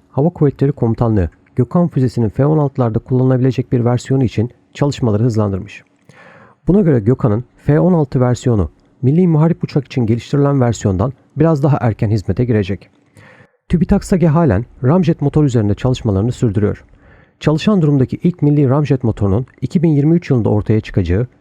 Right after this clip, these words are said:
Gökhan füzesinin ise ortaya çıkmasının biraz daha vakit alacağı kaydedildi. Çift yönlü data link kabiliyetine sahip olacağı değerlendirilen Gökhan'ın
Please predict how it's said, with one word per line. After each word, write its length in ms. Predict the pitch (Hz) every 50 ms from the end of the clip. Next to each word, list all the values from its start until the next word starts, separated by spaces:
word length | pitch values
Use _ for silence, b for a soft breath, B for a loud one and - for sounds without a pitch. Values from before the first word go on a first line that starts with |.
| _ _ _ -
Gökhan 300 | 117 110 - 185 185 185
füzesinin 420 | - - 127 135 131 - 156 151
ise 160 | 135 - -
ortaya 340 | - - 123 127 - 156 151
çıkmasının 540 | 147 - - - 113 98 - 95 101 127 131 - _ _ -
biraz 220 | 151 170 165 139
daha 180 | 147 147 151 135
vakit 240 | 139 135 - - 143
alacağı 300 | 120 101 85 95 107 120
kaydedildi. 560 | - 120 110 101 110 92 98 98 90 - - - _ _ b b b b b b b b b b _
Çift 260 | - - 208 - -
yönlü 260 | - 190 170 170 170 -
data 200 | 147 135 - 160
link 160 | 180 175 -
kabiliyetine 520 | - 151 147 135 139 143 135 - 156 156
sahip 340 | 143 - 151 143 156 165 -
olacağı 360 | 147 127 123 110 120 127 127
değerlendirilen 600 | 120 123 117 113 117 117 107 117 120 123 123 123
Gökhan'ın 380 | 117 107 - - - 92 113